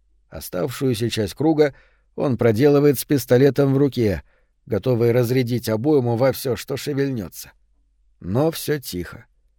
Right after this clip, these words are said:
Тёмная сгорбившаяся фигура определённо принадлежит виду Homo sapiens, но сейчас это не показатель. Можно сказать, что это был мужчина, судя по пиджаку и нетронутому лицу. Остальная часть его тела обглодана,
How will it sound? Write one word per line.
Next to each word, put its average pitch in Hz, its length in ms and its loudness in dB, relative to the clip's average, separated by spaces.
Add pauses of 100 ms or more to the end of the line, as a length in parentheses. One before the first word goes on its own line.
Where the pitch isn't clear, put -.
(340)
Тёмная 127 460 2
сгорбившаяся 123 800 4
фигура 139 440 2 (460)
определённо 139 720 0
принадлежит 123 600 0
виду 135 440 0
Homo 139 280 0
sapiens, 87 720 -6 (340)
но 151 200 -4
сейчас 147 460 0
это 139 160 2
не 135 140 2
показатель. 120 720 0 (520)
Можно 139 380 -4
сказать, 127 400 0
что - 180 -4
это 135 160 -2
был 131 180 2
мужчина, 135 600 -2 (320)
судя 117 380 2
по 110 240 4
пиджаку 117 600 2 (300)
и 113 100 0
нетронутому 131 680 2
лицу. 123 420 -4 (540)
Остальная 156 560 0
часть 143 340 0
его 123 180 2
тела 151 320 2
обглодана, 113 720 2